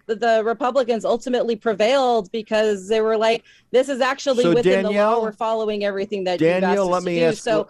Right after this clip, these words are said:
Speaker 2: let,
Speaker 1: both
Speaker 2: Danielle,
Speaker 1: sides have, you know, utilized it. You
Speaker 2: let
Speaker 1: know,
Speaker 2: me
Speaker 1: the
Speaker 2: ask the question.
Speaker 1: campaigns that
Speaker 2: So you would
Speaker 1: I'm
Speaker 2: get, let,
Speaker 1: involved
Speaker 2: let me
Speaker 1: with,
Speaker 2: ask,
Speaker 1: most of the time it
Speaker 2: let me
Speaker 1: is
Speaker 2: ask,
Speaker 1: that scenario.
Speaker 2: let me ask.
Speaker 1: Grandparent, grandchild,
Speaker 2: What, would, uh,
Speaker 1: somebody
Speaker 2: are
Speaker 1: that
Speaker 2: you,
Speaker 1: they know and a trusted
Speaker 2: let me,
Speaker 1: source, you know,
Speaker 2: we're,
Speaker 1: taking,
Speaker 2: we're having
Speaker 1: taking
Speaker 2: a
Speaker 1: the ballot
Speaker 2: problem
Speaker 1: in so that they can
Speaker 2: with
Speaker 1: have their
Speaker 2: Danielle hearing me. So Danielle, let me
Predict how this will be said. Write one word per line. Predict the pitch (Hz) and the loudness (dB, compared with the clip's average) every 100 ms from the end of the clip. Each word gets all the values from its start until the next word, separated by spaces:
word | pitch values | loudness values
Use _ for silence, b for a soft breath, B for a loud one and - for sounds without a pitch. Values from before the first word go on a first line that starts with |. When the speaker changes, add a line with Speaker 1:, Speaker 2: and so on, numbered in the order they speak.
| - | -8
Speaker 2:
let, | 156 175 | -2 0
Speaker 1:
both | 165 | 0
Speaker 2:
Danielle, | 196 269 262 202 | 0 0 2 2
Speaker 1:
sides | 135 | 0
have, | 190 | -2
you | 220 | -4
know, | 214 | -6
utilized | 202 254 277 240 220 214 220 | -4 -4 -2 0 0 -2 -2
it. | 214 196 | -2 -2
You | 127 | 0
Speaker 2:
let | 165 | 2
Speaker 1:
know, | 226 | 2
Speaker 2:
me | 208 | 0
Speaker 1:
the | 190 | 2
Speaker 2:
ask | - 196 | 2 0
the | 160 | -4
question. | 165 147 339 | -2 0 0
Speaker 1:
campaigns | - 311 302 240 | -2 -2 -2 0
that | 240 | 0
Speaker 2:
So | 170 | 0
you | 175 202 | 0 0
would | 220 | 0
Speaker 1:
I'm | 247 | 0
Speaker 2:
get, | 269 | -2
let, | |
Speaker 1:
involved | 262 269 269 269 | -2 -2 0 2
Speaker 2:
let | |
me | 285 | 2
Speaker 1:
with, | 294 | 0
Speaker 2:
ask, | 185 180 240 | -2 -6 -4
Speaker 1:
most | 247 277 - | -4 -4 -4
of | 269 | -4
the | 233 | -4
time | 240 247 240 226 | -4 -4 -4 -2
it | - | 0
Speaker 2:
let | 226 | 0
me | 165 | 0
Speaker 1:
is | 147 139 | -2 -6
Speaker 2:
ask, | - | -8
Speaker 1:
that | 196 226 | -6 -6
scenario. | - 226 214 202 185 165 165 | -6 -4 -2 -2 -2 -2 -2
Speaker 2:
let | 127 147 | -4 -2
me | 143 | 0
ask. | |
Speaker 1:
Grandparent, | 226 254 262 269 247 247 240 233 _ | 0 -2 -4 -4 -2 0 -2 -4 _
grandchild, | 202 226 220 208 220 208 202 208 202 196 | -4 -2 -2 -4 -2 0 0 0 0 -2
Speaker 2:
What, | 190 | -4
would, | - - | -12 -12
uh, | |
Speaker 1:
somebody | - 262 285 277 | -6 -2 -2 -2
Speaker 2:
are | 247 | 0
Speaker 1:
that | 294 381 | 2 2
Speaker 2:
you, | |
Speaker 1:
they | 240 | -4
know | 220 214 208 | -4 -4 -4
and | 202 | -6
a | |
trusted | - 220 208 - 196 | -6 -6 -6 -10 -2
Speaker 2:
let | 139 190 | 2 2
me, | 180 | 0
Speaker 1:
source, | 151 156 | -4 -4
you | 151 | -2
know, | - | 0
Speaker 2:
we're, | 147 147 | 0 0
Speaker 1:
taking, | 139 139 | -2 -4
Speaker 2:
we're | 139 | 0
having | 170 226 | 0 0
Speaker 1:
taking | 160 147 | -2 -2
Speaker 2:
a | |
Speaker 1:
the | 151 | 0
ballot | 160 190 | 0 0
Speaker 2:
problem | 151 147 | -2 -2
Speaker 1:
in | 185 175 | -8 -12
so | 196 180 | -16 -14
that | 180 - | -14 -16
they | 190 | -18
can | - | -6
Speaker 2:
with | 135 127 | -2 -2
Speaker 1:
have | 113 | -4
their | 127 | -4
Speaker 2:
Danielle | 151 151 147 135 127 | 0 0 0 -2 -2
hearing | 123 160 135 117 | -4 -4 -2 -4
me. | |
So | 107 120 | -4 -6
Danielle, | 123 170 156 139 | -2 0 0 0
let | 175 | -2
me | 165 151 143 | -2 -4 -4